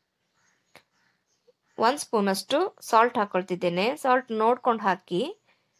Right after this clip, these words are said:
ಎಷ್ಟು ಟೇಸ್ಟ್ ನೋಡ್ಕೊಂಡು ನೀವು ಹಾಕಿ. ನಂತರ ಇದನ್ನು ಡ್ರೈ ಆಗಿ ನಾನು ಕಲಸ್ಕೊಂಡಿದ್ದೇನೆ, ನೀರು ಹಾಕ್ಲಿಕ್ಕಿಲ್ಲ. ಯಾಕಂದ್ರೆ ಪ್ರಾನ್ಸ್ ಅಲ್ಲಿ ನೀರು ಬಿಡ್ತದಲ್ಲ, ಅದಕ್ಕೋಸ್ಕರ.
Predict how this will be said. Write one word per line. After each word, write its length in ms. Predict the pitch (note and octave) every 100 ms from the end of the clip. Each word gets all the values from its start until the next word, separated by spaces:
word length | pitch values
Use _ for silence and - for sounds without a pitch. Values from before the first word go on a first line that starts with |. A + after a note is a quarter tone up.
| _ -
ಎಷ್ಟು 720 | G3 - - G3+ F#3+ - -
ಟೇಸ್ಟ್ 400 | F#3+ G3 - F3+
ನೋಡ್ಕೊಂಡು 840 | F#3 G3 G3+ G3+ G3 D4+ A4 -
ನೀವು 160 | G3+ F#3
ಹಾಕಿ. 540 | A3+ - - G#3 F4 _ _ _ _ _ - _ _ _ _ -
ನಂತರ 300 | A#3 B3 C4
ಇದನ್ನು 300 | A3+ A3+ A#3
ಡ್ರೈ 260 | A3 B3
ಆಗಿ 220 | C#4 A3 G#3+
ನಾನು 200 | G#3 A3
ಕಲಸ್ಕೊಂಡಿದ್ದೇನೆ, 680 | G#3+ A3 - F#3+ F3 F3
ನೀರು 260 | F#3 A#3 B3+
ಹಾಕ್ಲಿಕ್ಕಿಲ್ಲ. 540 | G3+ G3+ F#3+ F#3 E3 E3 D4 - _ - - - _ _ _ -
ಯಾಕಂದ್ರೆ 360 | G#3 G#3 G#3
ಪ್ರಾನ್ಸ್ 400 | G3+ B3 B3+ B3+
ಅಲ್ಲಿ 160 | A#3+ G#3
ನೀರು 240 | G#3+ A#3+
ಬಿಡ್ತದಲ್ಲ, 500 | G#3+ A3 - F#3 F3+ G#3+ C4+
ಅದಕ್ಕೋಸ್ಕರ. 600 | G3 E3+ F3+ - -